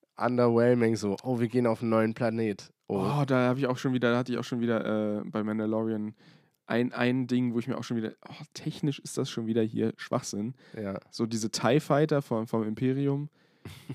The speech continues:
Speaker 2: das sind keine Raumschiffe, die, äh, Lichtgeschwindigkeit fliegen können. Die haben keinen
Speaker 1: Ja,
Speaker 2: Hyperraumantrieb
Speaker 1: nee,
Speaker 2: eigentlich.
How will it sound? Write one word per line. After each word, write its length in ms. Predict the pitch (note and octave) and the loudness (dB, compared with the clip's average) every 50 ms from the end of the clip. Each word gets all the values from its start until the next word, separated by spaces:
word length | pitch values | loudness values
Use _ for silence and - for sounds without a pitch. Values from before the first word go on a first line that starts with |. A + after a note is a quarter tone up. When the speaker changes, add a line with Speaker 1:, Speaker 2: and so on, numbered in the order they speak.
| - - - | -14 -8 -4
Speaker 2:
das 160 | - A2+ - | -2 0 0
sind 160 | - A#2+ A#2+ - | 0 0 -2 -2
keine 840 | - - A#2 A#2 B2+ C3+ C#3 C3 C3 B2+ B2+ B2+ A#2+ - - A2 G#2+ | -4 -2 0 2 2 2 2 2 2 2 2 2 0 -2 -4 -4 -2
Raumschiffe, 540 | G#2 A2 A#2+ B2+ - - B2+ - - A#2 A2 | 0 0 0 0 -2 -4 -4 -2 -2 -4 -4
die, 320 | A2 A2 A2 A2+ A2+ A2+ A2 | -4 -4 -2 -2 0 0 0
äh, 480 | - G2+ G#2+ G#2 G#2 G#2 G#2 G2+ G2+ | 0 -2 -2 -2 0 0 -2 -2 -4
Lichtgeschwindigkeit 840 | F#2 F#2 G2+ A#2+ - - - - - - F#2 F#2+ F2+ - - F#2 F#2 - | -6 -6 -6 -6 -6 -8 -10 -12 -10 -8 -8 -8 -8 -8 -8 -8 -8 -6
fliegen 260 | - G2 F#2 F#2+ F#2+ | -6 -6 -4 -4 -6
können. 200 | - F#2+ G2 F#2+ | -6 -8 -6 -4
Die 100 | G2+ G#2+ | -4 -4
haben 100 | G#2 A2+ | -4 -4
keinen 160 | - A#2 G#2+ | -6 -6 -6
Speaker 1:
Ja, 60 | A#2 | -4
Speaker 2:
Hyperraumantrieb 720 | A#2+ - A2 G#2+ A2 A2 G#2+ G2+ G2 F#2+ - - G2 F2+ - | -2 0 0 2 2 2 0 0 -2 -4 -6 -8 -10 -10 -10
Speaker 1:
nee, 40 | - | -8
Speaker 2:
eigentlich. 460 | - - G2 G2 G2 F#2 F#2+ A2 - | -8 -8 -6 -6 -6 -6 -6 -8 -10